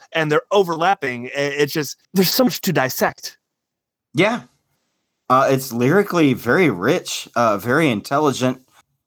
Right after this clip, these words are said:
Speaker 2: but it bops, it rocks. Um, you can dance to it. Uh, oof, I love this record. This episode, I did a deep dive on the, on the lyrics 'cause I had never done that before.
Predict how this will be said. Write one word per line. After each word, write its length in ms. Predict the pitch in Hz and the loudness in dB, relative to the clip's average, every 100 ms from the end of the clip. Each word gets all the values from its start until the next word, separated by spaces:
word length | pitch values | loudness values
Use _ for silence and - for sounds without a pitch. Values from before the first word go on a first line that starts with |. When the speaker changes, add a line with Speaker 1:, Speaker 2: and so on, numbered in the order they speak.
| _ - | _ -6
Speaker 2:
but 100 | 123 | -4
it 240 | 107 - - | -4 -8 -4
bops, 600 | 104 185 262 - - - | 0 0 -4 -12 -12 -8
it 140 | 117 - | -8 -6
rocks. 640 | 135 123 214 - - - - _ _ _ _ _ _ _ - - - _ _ - | -2 0 -2 -6 -14 -14 -20 _ _ _ _ _ _ _ -18 -16 -16 _ _ -2
Um, 440 | 113 110 101 101 | 2 2 0 -4
you 100 | 101 | -8
can 220 | 95 87 | -10 -12
dance 500 | 92 127 - 196 - | -12 -10 -6 -6 -8
to 180 | - 202 | -6 -4
it. 160 | 208 - - | -4 -6 -4
Uh, 260 | - 101 98 _ _ _ _ _ - | 0 0 -2 _ _ _ _ _ 0
oof, 340 | 214 131 - - _ | 2 2 -4 -20 _
I 40 | 151 | 0
love 220 | 165 113 | 0 0
this 200 | 107 - | -4 0
record. 380 | 104 - 92 - _ - - | 0 0 -6 -8 _ -20 -8
This 120 | 139 | 0
episode, 420 | 180 160 160 143 | 0 0 0 2
I 100 | 131 | 2
did 180 | 120 123 | 0 -2
a 80 | 120 | -2
deep 260 | 104 135 | -2 -2
dive 280 | - 120 139 | 0 2 2
on 140 | 135 120 | 2 0
the, 260 | 110 107 - | 0 0 0
on 120 | 120 | 0
the 120 | 123 | 0
lyrics 500 | 117 175 240 139 - | 0 0 0 0 -6
'cause 260 | - 127 110 | -8 -4 0
I 300 | 123 120 - | 0 0 -2
had 160 | 123 | -4
never 220 | 120 110 110 | -4 -4 -6
done 180 | 95 147 | -4 -4
that 140 | - | -4
before. 560 | 120 - 98 90 127 | -8 -8 -6 -4 -4